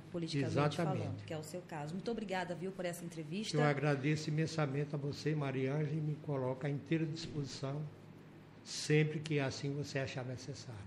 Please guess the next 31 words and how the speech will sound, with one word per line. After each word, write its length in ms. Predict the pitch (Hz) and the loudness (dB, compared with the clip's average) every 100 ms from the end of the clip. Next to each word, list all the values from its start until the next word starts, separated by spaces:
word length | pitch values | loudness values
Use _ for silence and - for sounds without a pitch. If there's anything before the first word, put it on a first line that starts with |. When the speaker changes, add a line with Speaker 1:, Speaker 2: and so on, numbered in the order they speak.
| 170 | -8
Speaker 1:
Amém, 180 | 175 156 | -8 -8
obrigada. 520 | 151 175 160 139 143 - - - - - - | -8 -8 -8 -8 -12 -14 -16 -16 -16 -16 2
Bom, 140 | 247 247 | 4 6
gente, 340 | 226 202 240 | 4 0 2
eu 80 | 240 | 4
encerro 300 | 285 285 277 | 4 4 2
aqui 160 | 277 | 4
esse 180 | 254 247 | 4 2
podcast 680 | 233 226 - - 208 214 - | 2 2 2 2 2 4 2
muito 440 | 220 240 330 330 | 4 4 4 2
feliz 360 | - 175 175 170 | -2 0 0 -2
de 60 | |
verdade, 560 | 151 151 151 135 135 - | -4 -6 -6 -8 -10 -10
de 160 | 151 262 | -6 -4
verdade 540 | 214 170 165 170 175 - 143 | -4 -6 -6 -6 -6 -8 -8
mesmo. 880 | 180 190 196 202 185 - 165 175 175 | -2 2 4 4 2 -2 -4 -2 0
Eu 100 | 175 | 0
sempre 340 | 208 226 208 | -2 -4 -4
digo 320 | 175 185 214 208 | -6 -6 -6 -8
que 160 | - 220 | -8 -4
eu 100 | 202 | -2
não 240 | 208 214 | -2 -2
me 140 | 226 233 | -2 -2
pego 460 | - 180 185 190 | -2 0 0 0
a 40 | 190 | -4
quantidade, 760 | - 214 208 214 151 139 143 | -2 -4 -2 -4 -4 -4 -4
eu 40 | 165 | -4
me 60 | 156 | -4
pego 280 | 175 160 | -4 -4
a 40 | 151 | -6
qualidade. 840 | 160 165 165 139 117 - - - | -8 -8 -8 -10 -14 -12 -12 -12